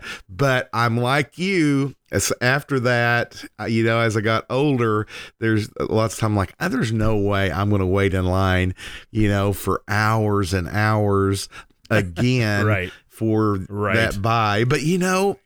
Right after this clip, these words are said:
Speaker 1: I gotta tell you, I'm thinking about that. I was very excited. We got great T V deals, <laughs> and
Speaker 2: Yeah.
Speaker 1: we, we wiped out the store. We all got 'em.
Speaker 2: Yeah, we
Speaker 1: So,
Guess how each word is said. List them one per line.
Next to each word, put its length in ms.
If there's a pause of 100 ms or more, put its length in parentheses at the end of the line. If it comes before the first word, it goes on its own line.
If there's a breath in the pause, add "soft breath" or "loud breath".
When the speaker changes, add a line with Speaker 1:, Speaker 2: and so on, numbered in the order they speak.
(240)
Speaker 1:
I 100
gotta 220
tell 260
you, 140
I'm 120
thinking 340
about 280
that. 160
I 100
was 160
very 300
excited. 440
We 120
got 220
great 460
T 160
V 180
deals, 480
<laughs> 0
and 100
Speaker 2:
Yeah. 320 (120)
Speaker 1:
we, 120
we 60
wiped 320
out 180
the 120
store. 340
We 140
all 180
got 240
'em. 60
Speaker 2:
Yeah, 260
we 180
Speaker 1:
So, 40